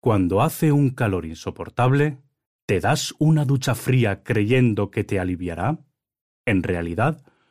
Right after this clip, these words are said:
lo único que puedes conseguir de este modo es una mayor sensación de calor. ¿Por qué?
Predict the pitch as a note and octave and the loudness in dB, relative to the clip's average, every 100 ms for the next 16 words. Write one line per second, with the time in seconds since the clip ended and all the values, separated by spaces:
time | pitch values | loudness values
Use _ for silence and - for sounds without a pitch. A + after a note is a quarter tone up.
0 | _ D3 A#2 A#2+ E3 B2 F2+ - F2 C3 | _ 2 4 6 4 2 -4 -10 -6 -2
1 | A2+ F2 - F2+ D#2+ F#2 F2+ F2+ D#2 E2 | 0 -2 -8 -10 -6 -4 -2 -2 -4 -4
2 | G#2+ - - F#2 C3+ D#3+ A#2+ - _ _ | -4 -4 -4 2 2 2 -2 -8 _ _
3 | - G3+ - - D#3 E3+ B2 F2+ F2 A#2 | 0 0 0 -2 2 4 4 0 0 -2
4 | A#2+ - F#2+ - F#2 A2 G2 F#2 F#2 F#2+ | -2 -4 -4 -4 -4 -2 0 -2 -2 -4
5 | E2+ - _ _ _ _ _ _ - F#2+ | -4 -10 _ _ _ _ _ _ -4 -4
6 | F#2 B2+ E3 A#2 | 0 2 2 0